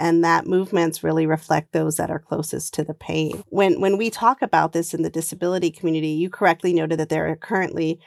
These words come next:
roughly sixty-one million disabled people. It's important to note that that's the number before covid. And if we're looking at rough estimates about the increase in the disability population, we're much closer to eighty-one or ninety million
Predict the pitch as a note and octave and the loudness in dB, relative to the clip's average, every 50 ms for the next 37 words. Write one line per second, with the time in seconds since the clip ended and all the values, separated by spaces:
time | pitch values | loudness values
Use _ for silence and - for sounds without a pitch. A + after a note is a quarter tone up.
0 | - - - - _ _ - G3 G#3 G#3 G#3+ - G#3+ F#3 F3+ F#3 - G#3 G3 - | -20 -20 -20 -20 _ _ 0 4 4 4 4 2 2 2 2 2 0 -2 -2 -2
1 | - G#3 F#3 E3+ E3+ E3 D#3+ E3 D#3+ D#3 D#3+ D#3+ D#3 D#3 D#3 - - D3+ D#3 D3+ | -2 0 0 2 2 2 2 2 2 0 0 -2 -2 -2 -4 -2 -2 -2 -4 -4
2 | D3 _ - D#3+ D#3+ - - - - E3+ - G#3 G#3 - - A#3+ A#3 B3 - A3 | -6 _ -8 -10 -10 -8 -12 -6 -4 0 0 0 0 0 0 0 0 0 -2 -2
3 | F#3 E3 E3+ - E3+ - E3 D#3 D#3 - - - E3 D#3 D#3 D#3 D3+ D3+ D#3+ - | -2 -2 0 -2 -2 0 2 2 2 0 0 0 0 2 0 0 -4 -6 -6 -6
4 | D3+ - - - F#2 - - - - - - - - - - - _ _ _ _ | -10 -6 -6 -6 -6 -6 -8 -10 -10 -10 -10 -12 -12 -12 -14 -20 _ _ _ _
5 | - - - - - - _ - _ - F#3+ F#3 F#3 F#3 F3 F3 - - F#3+ F#3 | -20 -20 -20 -20 -20 -20 _ -20 _ 2 4 4 6 6 4 2 2 2 2 2
6 | F3+ G3 G#3 G3+ - A3+ G#3+ G#3 G3 - - F3 E3+ D#3+ D#3+ D#3+ D3+ - _ _ | 4 2 0 -2 2 2 2 4 4 2 2 4 4 6 4 4 2 -2 _ _
7 | - - - F3+ F#3+ F#3+ G3 - - - E3 E3 - - - F3+ E3 - - - | -20 -14 -4 2 2 2 2 2 2 2 2 2 0 -4 -2 -2 -2 -2 -2 -8
8 | - - - - D#3 D#3 D3 D#3 D#3 D3+ D3+ - _ _ - D#3 - E3+ F#3+ F#3 | -8 -8 -6 -4 0 2 4 4 4 2 0 -6 _ _ -2 0 2 2 0 0
9 | - - E3+ E3+ - D#3+ E3 D#3+ D#3 D#3+ D#3+ - D3+ - D#3 D3 D3+ D3+ D#3 - | 0 0 0 0 2 0 0 0 0 -2 -6 -6 -4 -4 -2 -2 -2 -4 -6 -4
10 | - D#3 D#3 - D3+ D#3 - - - - - - - F3 - - - - - - | -4 -4 -4 -2 -6 -6 -4 -6 -6 -8 -8 -10 -10 -12 -16 -18 -20 -20 -20 -12
11 | - - F3+ F3 F3 F3+ F#3+ F#3+ - - - - F3 F3 F3 - F3+ E3+ E3 - | -2 2 4 4 6 6 4 2 0 -4 -2 0 0 0 0 0 0 0 0 0
12 | - - D#3+ D#3+ E3 D#3+ D3 D3+ D3+ D3+ C#3+ C#3+ C#3+ C#3+ - - - - E3+ D#3 | 0 0 0 2 2 2 2 0 0 0 -2 -2 -2 -2 -2 -2 -4 -4 -4 -4
13 | D3 D#3 E3 - D3+ - _ - D#3 D#3 D3+ - - - - - - - D#3+ D#3 | -4 -4 -4 -6 -8 -12 _ -4 -2 -2 0 0 -2 -4 -6 -6 -6 -10 -10 -12